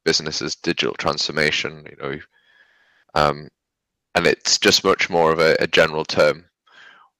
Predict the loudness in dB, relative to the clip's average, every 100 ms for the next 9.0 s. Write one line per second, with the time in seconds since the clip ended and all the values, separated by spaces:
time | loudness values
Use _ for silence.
0 | -4 0 0 0 0 4 4 4 4 6
1 | 6 4 2 _ _ _ 2 4 4 0
2 | -6 -2 0 2 2 0 -4 _ _ _
3 | _ _ -4 -4 -4 -6 -6 -6 -6 -4
4 | -4 -6 -6 0 0 -2 -8 _ _ -4
5 | -2 0 0 0 0 -2 -4 _ _ _
6 | -4 2 2 2 -2 -4 -4 -4 _ -6
7 | -2 0 0 -4 -4 -6 _ _ _ _
8 | -2 0 0 2 0 0 -6 -2 2